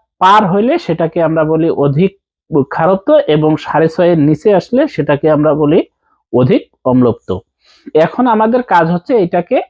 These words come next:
নিউট্রালে আনতে হবে। যদি আমরা নিউট্রালে আনতে পারি, তাহলেই আমাদের উদ্ভিদগুলো প্রয়োজনীয় পুষ্টি উপাদান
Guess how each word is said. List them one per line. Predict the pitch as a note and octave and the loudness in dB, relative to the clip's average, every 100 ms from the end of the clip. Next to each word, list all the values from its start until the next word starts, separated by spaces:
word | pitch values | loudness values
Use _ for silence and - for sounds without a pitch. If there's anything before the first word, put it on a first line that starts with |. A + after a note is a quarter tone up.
| - | -4
নিউট্রালে | C#3+ D#3 F3+ F3 G3 | 0 0 2 2 2
আনতে | F3 F3 | 0 0
হবে। | F#3+ G#3 B3 | 0 2 2
যদি | E3 E3+ A3+ | 2 2 2
আমরা | G3+ G#3 | 2 0
নিউট্রালে | F#3 E3+ F3+ F#3 G3 | 0 0 0 2 2
আনতে | F#3 G3 | 0 -4
পারি, | G#3+ A#3 - | 0 -2 0
তাহলেই | D#3+ F3 A#3 B3+ | 0 2 2 2
আমাদের | F3 E3 G3+ D#4 _ _ _ - | 0 0 0 -2 _ _ _ -4
উদ্ভিদগুলো | D#3 D3+ F#3 F3+ G#3 B3 | 0 2 0 2 2 0
প্রয়োজনীয় | - F3+ F3 F3+ F#3+ G#3+ | -2 0 0 0 0 -2
পুষ্টি | G#3 E3 - F#3+ | -4 -6 -4 -2
উপাদান | E3 F3+ F#3+ | 0 0 0